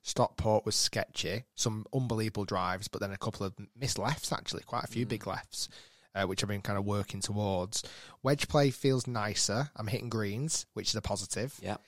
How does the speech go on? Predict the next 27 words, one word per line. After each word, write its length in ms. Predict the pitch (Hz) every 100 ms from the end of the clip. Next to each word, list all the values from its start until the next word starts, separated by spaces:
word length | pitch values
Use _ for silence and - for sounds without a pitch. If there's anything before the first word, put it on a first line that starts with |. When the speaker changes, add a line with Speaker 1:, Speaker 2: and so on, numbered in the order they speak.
| _ _
Speaker 1:
I'm 60 | 107
not 140 | 110 113
getting 160 | 107
in 60 | 104
that 160 | 95 -
close 240 | 98 95
just 260 | - 95 95
yet, 200 | 90 - - - -
but 80 | 95
I'm 100 | 113
hitting 180 | 131
greens. 460 | 117 107 98 101 113 - - 110
Um, 460 | 110 107 104 104 -
bunker 240 | 143 131
play 180 | - 131
was 180 | 123 - _
good. 440 | 143 139 139 135 - - -
Uh, 640 | 104 104 101 98 98 98 -
iron 260 | 120 131 127
play, 380 | - 120 120 113 -
a 80 | 110
little 200 | 135 127
bit 160 | 131
drawing 720 | - 120 123 127 127 127 123 -
with 160 | 127 120
my 160 | 113 117
irons. 560 | 127 123 127 127 -